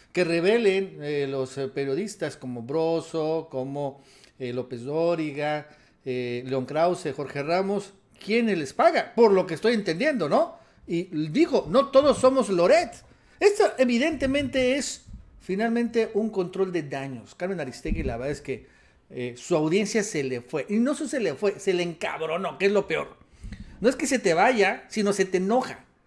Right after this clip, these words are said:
Porque está muy dolida la audiencia de Carmen Aristegui.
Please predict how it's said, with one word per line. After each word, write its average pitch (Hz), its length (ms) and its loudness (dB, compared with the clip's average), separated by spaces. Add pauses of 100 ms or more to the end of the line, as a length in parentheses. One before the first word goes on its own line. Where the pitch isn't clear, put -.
(520)
Porque 196 180 2
está 202 160 2
muy 311 200 0
dolida 269 340 2
la 226 80 0
audiencia 226 300 0
de 202 40 -6
Carmen 220 260 -4
Aristegui. 196 580 -8